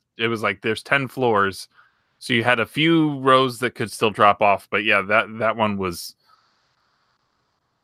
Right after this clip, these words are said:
I will confess, Dean was there for that one. Dean helped me at least get going on that, because I was, at that point, I think that's, like, the fourth level of the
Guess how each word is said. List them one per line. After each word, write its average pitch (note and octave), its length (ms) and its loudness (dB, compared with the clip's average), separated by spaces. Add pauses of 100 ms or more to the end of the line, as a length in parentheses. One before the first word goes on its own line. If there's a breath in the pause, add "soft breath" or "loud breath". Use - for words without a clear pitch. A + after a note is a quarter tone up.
(120)
I A2 100 4
will G#2+ 160 0
confess, A2+ 640 2 (280)
Dean A2+ 280 2
was G#2+ 160 0
there A2 140 4
for A2+ 140 2
that G#2 220 4
one. G2+ 320 0
Dean G2+ 240 -2
helped G2+ 260 0
me F#2 180 -2
at F#2 100 -4
least - 340 -6 (180)
get G2+ 220 0 (200)
going F#2+ 480 2
on F2+ 140 4
that, F2+ 240 2 (220)
because F2+ 460 -2 (100)
I G2+ 180 2
was, F#2 500 -4 (800)
at A#2 120 -2
that C#3+ 200 2
point, D#3+ 220 6
I A#2 80 4
think C#3+ 180 2
that's, C#3+ 180 4
like, A2+ 140 2
the F#2+ 100 0
fourth G#2 300 -4
level F#2 420 -4
of F#2 300 0
the E2+ 340 -4